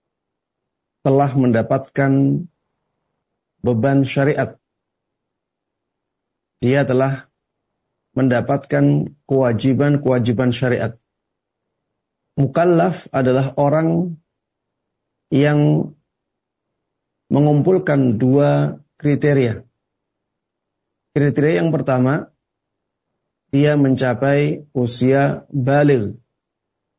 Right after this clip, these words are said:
Kriteria yang kedua, dia <clears throat> akalnya sehat. Dia berakal sehat dan sudah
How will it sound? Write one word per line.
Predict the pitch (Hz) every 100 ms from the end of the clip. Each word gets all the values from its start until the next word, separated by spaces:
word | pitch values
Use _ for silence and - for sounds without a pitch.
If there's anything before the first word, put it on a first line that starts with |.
| _ _ _ _ _ _ _ -
Kriteria | 143 131 147 170 180
yang | 156
kedua, | 131 123 127 143 - - _ _ _ _ _ _ _ _ _ _
dia | - 131 143 147 - - _
<clears throat> | 208 165 127 - _ _ _ _ _ _ _ _ _ _ _ _ -
akalnya | 120 131 131 143 139 - _ _ _ _ _ _ _ _
sehat. | _ 139 120 117 120 _ _ _ _ _ _ _ _ _ _ _ _ _ _ _ _ _ _ _ _ _
Dia | - 127 120
berakal | 120 - 120 127 120
sehat | - 120 131 160 - _ _ _
dan | 135 135 151 165 175 - - -
sudah | - 131 143